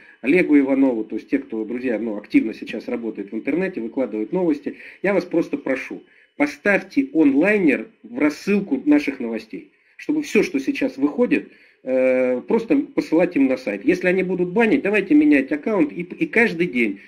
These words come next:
им посылать новости о том, что происходит в Skyway, чтобы эти засранцы знали,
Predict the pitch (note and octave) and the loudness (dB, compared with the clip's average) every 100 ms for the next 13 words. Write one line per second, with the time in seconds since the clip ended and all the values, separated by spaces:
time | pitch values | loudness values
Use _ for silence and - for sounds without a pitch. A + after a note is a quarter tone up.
0 | - F3 F#3 - D#3+ D3+ C3+ D#3+ G#3 F#3+ | -4 -2 0 0 2 2 2 2 2 0
1 | - C#3 C3 E3+ E3 C#3 B2+ A#2 - C#3 | -2 -2 0 0 0 -4 -4 -6 -2 -2
2 | B2 - - A2+ G2+ F2 - - - - | -2 -6 -6 -4 -6 -10 -16 -20 -16 -4
3 | C#3+ D3+ F#3 F3 C#3 E3 G3 G#3+ G#3 C#3 | 0 2 2 0 0 0 0 -2 -2 0
4 | E3 D3 A2 | 4 4 2